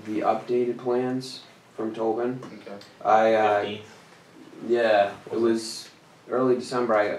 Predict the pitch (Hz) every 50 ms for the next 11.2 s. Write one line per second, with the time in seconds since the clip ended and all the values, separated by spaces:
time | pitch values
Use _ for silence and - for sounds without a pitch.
0 | - - 110 117 120 120 117 131 127 120 117 117 123 123 123 120 117 113 113 110
1 | 104 107 110 110 113 113 113 110 107 104 101 101 101 - - - - - - -
2 | - - - - - - - - - - - - - 113 113 113 120 123 120 120
3 | 117 117 127 120 120 117 117 113 107 104 101 101 101 101 110 104 101 101 101 101
4 | 90 98 98 98 - - 101 104 101 104 110 113 107 110 110 - - 117 107 -
5 | 110 101 95 98 101 107 107 107 101 104 104 107 98 - - - - 101 - -
6 | - - 95 92 98 98 98 101 101 95 - - - 98 98 104 101 101 101 95
7 | 95 90 - 107 104 104 104 98 101 98 - 95 95 95 95 95 98 98 98 -
8 | 98 98 98 - - - - - - - - - - - - - - - - 101
9 | 110 107 104 101 - 113 110 113 110 107 107 113 107 104 104 107 104 104 98 98
10 | 104 107 101 - - 92 92 95 92 85 85 87 87 87 82 - - 87 87 87
11 | 90 87 82 -